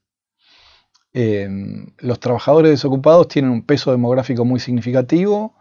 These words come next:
un peso electoral significativo, tenían un peso político desde fin de la década del noventa muy importante, que no tenía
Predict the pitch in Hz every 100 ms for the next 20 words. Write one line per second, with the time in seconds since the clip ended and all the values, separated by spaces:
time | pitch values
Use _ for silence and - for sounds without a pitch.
0 | _ _ _ - 117 127 - 127 123 135
1 | 147 - 131 131 131 123 160 160 131 135
2 | 120 156 - 120 127 147 143 113 - 104
3 | 104 _ _ _ _ _ _ - 110 113
4 | 139 135 139 120 117 - - - 151 131
5 | 131 135 127 123 123 143 156 156 156 -
6 | - 139 156 160 135 123 120 143 170 185
7 | 202 240 - _ - 120 127 143 160 147
8 | 135 143 151 151 147 147